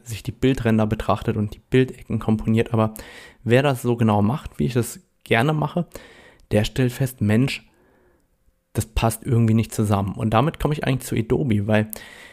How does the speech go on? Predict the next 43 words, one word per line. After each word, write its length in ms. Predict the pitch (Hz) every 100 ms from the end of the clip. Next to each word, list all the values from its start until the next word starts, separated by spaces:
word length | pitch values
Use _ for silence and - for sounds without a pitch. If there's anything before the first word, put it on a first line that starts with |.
| - _ _ _ _
ich 280 | - - -
prangere 480 | - 147 160 151 -
Adobe 460 | 107 120 147 156
an 140 | 113 110
der 100 | 123
Stelle 320 | - 127 -
einfach 300 | 117 - 110
mal 300 | 107 104 107 - -
ganz 260 | - 123 127
öffentlich 540 | - - 110 110 -
an. 240 | - 139 143 _ _ -
Das, 240 | 113 -
was 140 | 110 113
in 220 | 110 107
den 160 | 107
letzten 320 | 110 123 - 113
Jahren 260 | 107 104
gemacht 340 | 110 147 - 139
worden 320 | 143 143 147
ist, 300 | 139 - - _ _ _ _
ist 400 | - 123 - 101
wirklich 420 | 107 107 113 110 -
der 120 | 104
letzte 420 | 107 107 - 113
Schrott 480 | - - - 135 -
gewesen. 460 | 98 117 113 120 - - - -
Also 440 | - 117 117 - - _ - -
seit 480 | 123 143 170 - 139
der 260 | 139 135 -
fünf 280 | - 143
D 180 | - 120
S 200 | 95 -
R, 180 | 117 104
also 160 | 101 107
die 120 | -
fünf 260 | - 139
D 100 | -
Mark 260 | 120 104 -
vier 380 | - - 160 139
war 80 | 120
die 140 | 117
erste 280 | - 127 120
Kamera, 380 | - 123 127